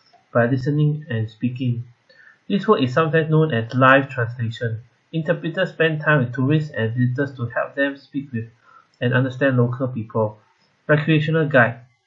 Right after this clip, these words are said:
This job is the most fun. Recreational guides go with tourists to do activities like yoga, surfing, cycling, riding bicycles, running, hiking, and climbing mountains. So this is the,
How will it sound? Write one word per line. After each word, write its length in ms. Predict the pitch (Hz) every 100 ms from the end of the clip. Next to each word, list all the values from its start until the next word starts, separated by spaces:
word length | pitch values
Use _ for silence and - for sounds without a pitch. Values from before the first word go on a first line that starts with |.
| _ _ -
This 140 | 180
job 240 | 151 170 143
is 100 | 127
the 80 | 120
most 320 | 143 151 -
fun. 300 | 127 110 107 -
Recreational 720 | 151 151 165 151 165 170 170 - _ _ _ _ -
guides 300 | 151 - -
go 220 | 147 160
with 180 | 123 127
tourists 340 | 135 139 -
to 160 | 120 120
do 100 | 151
activities 600 | 113 123 123 143 127 117
like 200 | - - _ _ _
yoga, 480 | 143 143 151 160 156
surfing, 400 | 147 127 127 147
cycling, 600 | 143 127 123 135 143 143 -
riding 280 | 127 127
bicycles, 560 | 123 120 - 139 135 -
running, 420 | 120 120 127 135 -
hiking, 360 | - 123 123 123
and 100 | 101
climbing 320 | - 113 113
mountains. 400 | 101 98 101 101 _ _ _ _ _ _ _ _ - - _ _ _ _ _ _ _ _ _ _ _ _ _ _ _ _ _ _ _ _ -
So 160 | 170 160
this 260 | 196 -
is 160 | 143 123
the, 340 | 120 117 110